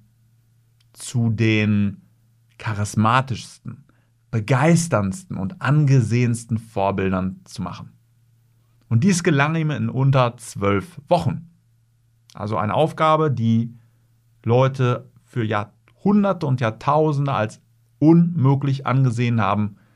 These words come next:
gelang ihm in unter zwölf Wochen. Bei Leuten, denen ein Leben lang nachgesagt wurde, dass sie es nie zu etwas bringen würden,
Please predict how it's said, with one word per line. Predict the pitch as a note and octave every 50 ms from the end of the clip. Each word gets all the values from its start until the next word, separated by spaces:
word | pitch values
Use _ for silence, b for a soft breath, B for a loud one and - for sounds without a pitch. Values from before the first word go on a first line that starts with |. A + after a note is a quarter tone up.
| b b b b b b b _
gelang | - G2 G2 G2 G#2+ - -
ihm | A#2 A#2+ A#2+ A#2+ B2 B2 B2 B2 B B B B B B _ _ _ _
in | - F#2+ F#2+
unter | - A2+ A2 G#2+ A#2+ A2 G#2+
zwölf | - - - E2 D#2+ E2 E2+ - - -
Wochen. | C#3 - F2 - - D2+ - - _ _ _ _ _ _ _ _ _ B B B B B B B B B B B B
Bei | - A2
Leuten, | A#2 C3 C3+ D3 D3 D3 C#3+ C#3+ C#3
denen | C3 C3+ C3+ C3+ C3+ C3 C3 C3 C3 B2 C3 - - _ _
ein | G#2+ A2+ A#2+ B2
Leben | A#2+ B2+ C#3+ E3 D#3 D3+ C#3
lang | C3 A#2+ B2 B2 B2+ B2 C#3
nachgesagt | - A#2+ A#2 G#2+ A#2 A2 A#2 B2 G#2 A2 A2+ A2 G#2 - -
wurde, | G#2 G#2 G#2+ G#2+ G2+
dass | F#2 G2+ G2+ G#2 -
sie | - -
es | F#2 A2 G#2+ -
nie | - G2+ G2+ G#2 A#2 C3 C#3 D3 D3+ D#3 D#3 D3+ D3+ C3+
zu | - - - B2
etwas | - A#2+ B2 - - A#2+ A#2+ A#2 A2+ -
bringen | - A2+ B2+ B2+ B2+ A2+ G2
würden, | F#2 F#2 F2 - - - -